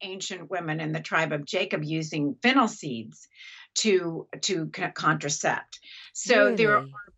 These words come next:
Speaker 1: yes.
Speaker 2: Gosh,
Speaker 1: There
Speaker 2: so,
Speaker 1: are
Speaker 2: so in, ingesting fennel seeds, they're high in estrogen, are they? They could be used as a
Speaker 1: Yeah.
Speaker 2: forf-, uh, early form of contraceptive pill.
Speaker 1: Yes, yes.
Speaker 2: How
Speaker 1: And the,
Speaker 2: fascinating.
Speaker 1: the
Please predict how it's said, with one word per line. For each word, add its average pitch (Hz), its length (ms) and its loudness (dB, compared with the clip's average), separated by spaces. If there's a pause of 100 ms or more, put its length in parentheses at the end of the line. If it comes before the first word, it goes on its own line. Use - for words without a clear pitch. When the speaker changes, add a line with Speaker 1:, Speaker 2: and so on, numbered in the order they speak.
(220)
Speaker 1:
yes. - 380 -16 (220)
Speaker 2:
Gosh, 240 200 -4
Speaker 1:
There 220 100 4
Speaker 2:
so, 214 80 8
Speaker 1:
are 208 120 2
Speaker 2:
so 233 100 6
in, 233 260 2
ingesting 233 680 0
fennel 226 300 0
seeds, 147 320 -6
they're 175 160 0
high 190 280 -4
in 180 340 -2
estrogen, 160 440 -8
are 120 120 -6
they? 151 100 -6
They 165 140 -6
could 170 200 -12
be 170 100 -8
used 165 260 -6
as 151 80 -12
a - 20 -2
Speaker 1:
Yeah. 170 80 0
Speaker 2:
forf-, 170 260 -8 (120)
uh, 170 180 0
early 180 320 2
form 170 300 -6
of 151 80 -10
contraceptive - 680 -10
pill. 127 280 -12 (200)
Speaker 1:
Yes, - 560 -8
yes. 214 240 -2
Speaker 2:
How 202 60 -2
Speaker 1:
And 208 80 -4
the, 208 260 -6
Speaker 2:
fascinating. 160 420 -6
Speaker 1:
the 147 120 -10